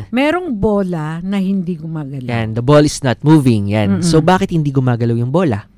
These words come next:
Speaker 1: Bakit nga? Eh, kasi wala, eh, wala namang gumagalaw sa kanya.
Speaker 2: Opo.
Speaker 1: Walang, pwedeng, wal-, pwede bang sabihin ng walang force na nagtutulak sa kanya?
Speaker 2: Mm.
Speaker 1: Pwedeng ganun?
Speaker 2: So,
Speaker 1: O,
Speaker 2: yun.
Speaker 1: sige.
Speaker 2: So,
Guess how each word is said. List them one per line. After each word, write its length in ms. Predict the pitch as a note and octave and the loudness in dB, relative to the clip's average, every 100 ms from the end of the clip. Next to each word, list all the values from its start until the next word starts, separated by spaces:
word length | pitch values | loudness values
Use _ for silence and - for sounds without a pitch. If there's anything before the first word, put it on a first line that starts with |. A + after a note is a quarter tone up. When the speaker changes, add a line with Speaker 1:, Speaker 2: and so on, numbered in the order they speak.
| _ _ _ _ _ _ _ - | _ _ _ _ _ _ _ -14
Speaker 1:
Bakit 280 | G#3 G#3+ G3 | -12 -10 -8
nga? 140 | D#3+ | -8
Eh, 100 | - | -8
kasi 200 | B3+ C4 | -10 -8
wala, 200 | D#4 D#4 D#4+ D#4+ - | -6 -6 -8 -10 -14
eh, 140 | - | -8
wala 180 | F4 F#4 | -6 -4
namang 200 | F#4+ F4 | -6 -6
gumagalaw 380 | D#4 D#4+ C4+ A3 | -4 -2 -2 -2
sa 160 | C4 | -2
kanya. 420 | A3+ B3+ C#4+ A3+ G3+ _ | -2 0 0 -2 -4 _
Speaker 2:
Opo. 400 | A#2+ A#2+ D3 B2 - | -2 0 0 -2 -2
Speaker 1:
Walang, 360 | A#3 B3 B3 A#3+ A#3+ A#3 A3 G#3 | -4 -4 -4 -4 -6 -6 -8 -4
pwedeng, 360 | B3+ B3 A#3+ A#3+ A#3 A3+ | -2 -2 -4 -6 -8 -6
wal-, 200 | A3 A3 F#3+ G3+ | -6 -6 -8 -8
pwede 220 | A3 A3+ | -6 -4
bang 140 | G#3+ | -4
sabihin 280 | G#3 F#3+ G3 | -4 -4 -4
ng 120 | F#3+ | -4
walang 320 | F#3+ F#3+ F#3 F3 | -4 -4 -4 -8
force 420 | - F#3+ F3 - | -6 -4 -4 -10
na 400 | F#3 E3 E3+ D#3+ _ _ _ _ | -10 -10 -10 -12 _ _ _ _
nagtutulak 540 | - F#3 F#3+ - B2 D3+ | -10 -8 -8 -8 -8 -8
sa 80 | E3+ | -6
kanya? 180 | E3 D#3 | 2 6
Speaker 2:
Mm. 320 | E3 G#3+ D#3 | 6 6 4
Speaker 1:
Pwedeng 240 | D#3+ E3 | 0 -4
ganun? 240 | D#3+ E3 A3+ | -6 -6 -8
Speaker 2:
So, 200 | - C3 | -4 2
Speaker 1:
O, 20 | |
Speaker 2:
yun. 320 | C#3 D3 A#2 | 4 4 2
Speaker 1:
sige. 320 | - - _ | -6 -18 _
Speaker 2:
So, 180 | - - | -6 2